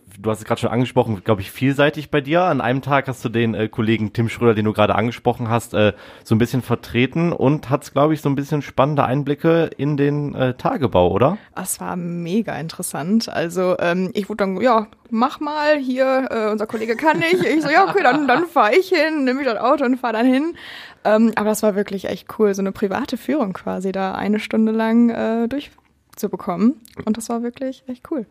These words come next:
Speaker 1: Ja, die machen nämlich was Neues. Äh, ich glaube, dass, ähm,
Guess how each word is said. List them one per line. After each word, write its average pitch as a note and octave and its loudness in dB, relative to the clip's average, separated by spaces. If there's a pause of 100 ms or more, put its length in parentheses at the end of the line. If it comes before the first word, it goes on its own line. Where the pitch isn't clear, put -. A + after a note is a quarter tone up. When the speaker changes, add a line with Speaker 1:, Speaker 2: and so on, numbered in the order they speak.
(160)
Speaker 1:
Ja, G#2+ 0
die G2+ -2
machen A2+ 2
nämlich A#2 2
was A2 0
Neues. A#2+ 4
Äh, A2+ 4
ich G2+ -6
glaube, C3 6
dass, - -2
ähm, G#2+ 0